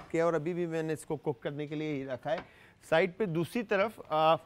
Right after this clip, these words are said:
मिल्क में चीनी अच्छी तरह से डिज़ोल्व हो गई और सिनेमन मैंने इसमें ऐड कर दिया और इसको हमने एक तरफ उतार दिया। ठीक है, अब दूसरी तरफ हम क्या करेंगे, फ्रेश क्रीम, ठीक है, एक बाउल में हम निकाल रहे हैं यहाँ पर, ठीक है,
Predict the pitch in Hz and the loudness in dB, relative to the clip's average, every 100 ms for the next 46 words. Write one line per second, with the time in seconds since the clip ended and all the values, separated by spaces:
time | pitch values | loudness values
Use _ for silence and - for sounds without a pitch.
0 | - - - - 147 156 214 190 202 208 | -12 -16 -12 -8 -2 2 2 2 -2 -4
1 | - 180 202 190 214 190 196 196 160 131 | -2 -2 0 0 -2 -2 -2 -2 -2 2
2 | 143 180 165 156 147 202 - 143 147 147 | 4 4 2 0 0 -4 -2 2 4 4
3 | - 160 180 185 170 170 139 156 143 147 | 0 -2 0 -2 -2 -2 -2 0 2 2
4 | - 139 131 160 151 - 147 143 143 127 | 0 -2 2 2 2 0 -2 -2 -2 -2
5 | - 151 - _ - - _ 139 135 123 | -2 -4 -4 _ -20 -20 _ -6 2 4
6 | 110 98 101 - 156 170 156 147 135 160 | 4 0 -8 -4 -4 -2 -4 -2 0 -2
7 | 247 226 208 196 196 190 190 165 131 123 | -2 -2 0 0 -2 0 -2 0 -2 -2
8 | 214 - _ _ _ _ - 202 - - | -6 -12 _ _ _ _ 0 0 0 -2
9 | 156 170 214 _ _ _ - 143 196 - | -2 -2 -6 _ _ _ -8 -4 -4 -4
10 | 156 147 123 127 151 170 165 214 151 139 | -6 -4 2 4 4 0 -4 -4 -6 -4
11 | 135 110 104 110 151 143 143 202 - _ | -4 -2 -2 -2 -4 -4 -6 -10 -16 _
12 | _ _ _ _ - 127 196 | _ _ _ _ -10 -8 -6